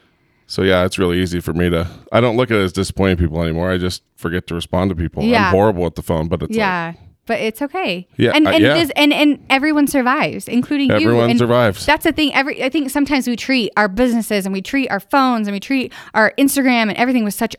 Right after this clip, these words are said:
Speaker 2: urgency. Like, everything has to happen right now. Like, you know, or you have to, I watch my dad still to this day. If his phone rings, he answers it. I'm like, "Dad, it's from India. Do not answer your
Speaker 1: That's my
Speaker 2: phone."
Speaker 1: dad too.
Speaker 2: You
Speaker 1: He doesn't
Speaker 2: know, it's
Speaker 1: even
Speaker 2: like
Speaker 1: look. He just answers
Speaker 2: Yeah.
Speaker 1: the phone. I'm like,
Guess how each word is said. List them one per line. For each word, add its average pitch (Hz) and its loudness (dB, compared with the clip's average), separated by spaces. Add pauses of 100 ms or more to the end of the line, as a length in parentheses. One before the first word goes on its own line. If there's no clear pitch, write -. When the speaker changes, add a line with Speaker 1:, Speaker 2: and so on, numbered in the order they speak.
Speaker 2:
urgency. 247 4
Like, 220 0
everything 233 0
has 214 -4
to 214 -4
happen 196 -4
right 254 0
now. 208 -2
Like, 175 -4 (300)
you 220 0
know, 208 2 (200)
or 233 4
you 214 2
have - -2
to, - -8
I 240 4
watch 269 2
my 220 2
dad 185 0
still 208 0
to 208 -8
this 202 0
day. 202 0
If 214 -2
his 262 0
phone 220 0
rings, 208 -2
he - -4
answers 190 -4
it. 175 -4
I'm 190 -4
like, 185 -4 (200)
"Dad, 170 -2
it's - -4
from 220 2
India. 214 2 (380)
Do 262 4
not 254 0
answer 220 -4
your 226 0
Speaker 1:
That's - 0
my 104 2
Speaker 2:
phone." - 2 (140)
Speaker 1:
dad - -6
too. 101 2 (120)
Speaker 2:
You 90 -2
Speaker 1:
He 311 4
doesn't 175 2
Speaker 2:
know, 196 4
it's 160 2
Speaker 1:
even 139 2
Speaker 2:
like - 2
Speaker 1:
look. 127 2
He 110 -2
just 117 0
answers 117 2
Speaker 2:
Yeah. 370 -2
Speaker 1:
the - -2
phone. 113 2
I'm 107 0
like, 104 0